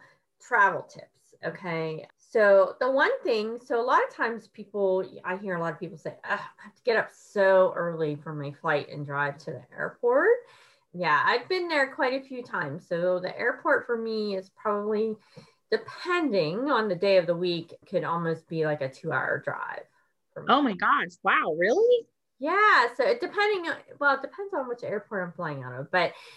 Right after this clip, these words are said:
Speaker 1: it can be if we're going in the middle of the day in traffic and, you know, during the weekday, it could take us, you know, up to two hours.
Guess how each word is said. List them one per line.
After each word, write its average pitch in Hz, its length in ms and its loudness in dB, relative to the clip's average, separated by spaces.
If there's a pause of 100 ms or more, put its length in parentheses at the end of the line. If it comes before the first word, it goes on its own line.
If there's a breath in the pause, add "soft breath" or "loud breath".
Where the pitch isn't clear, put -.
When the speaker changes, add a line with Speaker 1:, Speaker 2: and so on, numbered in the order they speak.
(200 loud breath)
Speaker 1:
it 233 180 -2
can 311 300 2
be 339 200 0
if 254 160 0
we're 233 140 4
going 233 280 0
in 220 100 -2
the 220 60 -4
middle 214 340 -2
of 247 60 0
the 254 120 -4
day 214 360 0
in 240 100 -8
traffic 196 680 -2
and, 170 400 -6
you 196 100 -12
know, 175 160 -2
during 175 320 -2
the 208 80 -2
weekday, 160 540 0
it - 100 -4
could 170 140 -6 (200)
take 165 240 0
us, 151 320 -4
you 175 120 -8
know, 160 160 0
up 151 160 -6
to 160 60 -12
two 165 260 -6
hours. 151 520 0